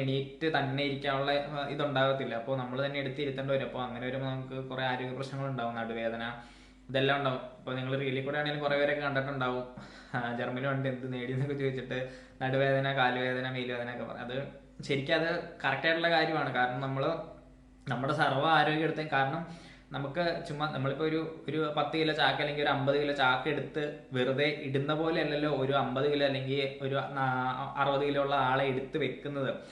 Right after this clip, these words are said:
കാരണം നമ്മളത് എപ്പോഴും സെക്യൂർ ആയിട്ട് വേണം അവരെ ചെയ്യാൻ. ഒരു ചാക്ക് എടുത്ത് ഇടുന്ന പോലെ നമുക്ക് ഒരിക്കലും ഇടാൻ പറ്റത്തില്ല. അപ്പോൾ നമ്മൾ അത്രയും നമ്മുടെ ആരോഗ്യം നോക്കി അവർക്കൊന്നും പറ്റാതെ വേണം നമ്മളിത് ചെയ്യാൻ. അപ്പോൾ എല്ലാവരും ചിലപ്പോൾ എന്നെക്കാളും രണ്ടിരട്ടി വെയിറ്റ് ഉള്ളവരൊക്കെ ആയിരിക്കും. അവരെയൊക്കെ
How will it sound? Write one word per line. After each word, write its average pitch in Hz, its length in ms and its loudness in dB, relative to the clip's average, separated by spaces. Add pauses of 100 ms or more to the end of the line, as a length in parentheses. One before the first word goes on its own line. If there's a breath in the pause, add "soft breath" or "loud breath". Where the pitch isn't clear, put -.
(200 loud breath)
കാരണം 135 180 0
നമ്മളത് 156 340 0
എപ്പോഴും 170 600 -4
സെക്യൂർ 170 360 -2
ആയിട്ട് 165 220 2
വേണം 160 280 0
അവരെ 143 200 0
ചെയ്യാൻ. 135 200 -2
ഒരു 123 120 -4
ചാക്ക് 131 300 -2
എടുത്ത് 151 160 -2
ഇടുന്ന 143 200 -2
പോലെ 147 160 2
നമുക്ക് 151 240 -4
ഒരിക്കലും 143 300 -2
ഇടാൻ 135 140 0
പറ്റത്തില്ല. 113 360 -4 (340 loud breath)
അപ്പോൾ - 120 -4
നമ്മൾ 135 280 0 (100)
അത്രയും 170 420 -4 (460)
നമ്മുടെ 143 360 0
ആരോഗ്യം 165 440 0
നോക്കി 156 260 -4 (120)
അവർക്കൊന്നും 156 640 -2
പറ്റാതെ 143 380 0
വേണം 147 260 0
നമ്മളിത് 135 340 -2
ചെയ്യാൻ. 117 240 -2 (120)
അപ്പോൾ 127 240 -4 (500 loud breath)
എല്ലാവരും 135 280 4
ചിലപ്പോൾ 143 380 0
എന്നെക്കാളും 143 400 2
രണ്ടിരട്ടി 147 440 2
വെയിറ്റ് 147 220 2
ഉള്ളവരൊക്കെ 147 380 0
ആയിരിക്കും. 123 240 0
അവരെയൊക്കെ 123 320 -2